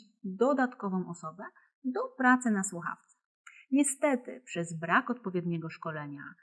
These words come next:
czasu poświęconego na wdrożenie nowego pracownika i właściwej kontroli jakości wykonywanej przez niego pracy, zadowolenie klientów z zakupów w e-sklepie,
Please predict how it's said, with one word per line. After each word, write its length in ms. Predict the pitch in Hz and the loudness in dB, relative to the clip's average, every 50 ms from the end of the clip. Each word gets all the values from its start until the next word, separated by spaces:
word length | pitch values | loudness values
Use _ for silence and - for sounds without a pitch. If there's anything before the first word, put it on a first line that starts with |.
| _ _ _ _ _ | _ _ _ _ _
czasu 380 | - 196 208 233 233 233 - 196 | 4 6 8 8 6 4 0 -4
poświęconego 840 | - 175 175 - - 180 170 170 - 175 170 180 190 196 185 180 | -6 -6 -10 -8 -4 -4 -4 -2 -2 -2 0 2 2 2 2 2
na 140 | 175 175 175 | 2 2 0
wdrożenie 560 | 170 175 175 175 170 165 165 185 202 214 208 | -2 -4 -8 -8 -6 -4 -2 0 0 2 2
nowego 320 | 185 180 165 165 160 165 160 | 0 0 -2 -4 -8 -10 -10
pracownika 640 | - 165 160 170 175 165 175 175 170 170 170 160 - - | -10 -10 -12 -12 -10 -6 -2 -2 -2 -2 -4 -10 -14 -6
i 140 | 180 196 170 | -4 -4 -2
właściwej 640 | 170 165 156 - - - - 226 277 302 302 262 | -2 -6 -8 -10 -12 -2 0 2 4 4 4 2
kontroli 480 | 262 196 185 180 - 185 180 180 175 165 | 2 0 0 0 0 0 0 2 0 0
jakości 580 | 160 160 - - 196 202 202 - - - 175 147 | -2 -4 -6 -6 -6 -6 -6 -6 -12 -16 -10 -8
wykonywanej 720 | 185 175 - 180 170 165 160 156 170 170 196 214 208 185 | -8 -8 -6 -6 -6 -6 -4 0 0 2 2 2 0 -2
przez 220 | 190 - 170 160 170 | -4 -6 -6 -4 -4
niego 200 | 165 160 160 160 | -4 -4 -6 -8
pracy, 480 | - 139 139 139 - - 196 240 - - - _ _ _ _ _ _ _ | -10 -10 -10 -10 -10 -12 -12 -12 -12 -14 -20 _ _ _ _ _ _ _
zadowolenie 760 | 220 226 220 240 233 226 233 233 233 240 254 269 285 302 294 | 0 2 4 4 4 4 4 2 4 4 4 4 2 2 0
klientów 560 | - - 214 196 185 185 190 185 196 196 190 196 | -2 -4 -2 0 2 2 0 0 0 -2 -2 -2
z 80 | 175 | -4
zakupów 480 | - 180 175 - 226 220 - 185 180 170 | -4 -6 -2 -2 -2 -2 0 -2 -4 -4
w 140 | - - 196 | -6 -10 -10
e-sklepie, 540 | 190 - - _ - 208 190 190 - 190 | -10 -10 -10 _ -4 -4 -4 -4 -6 -14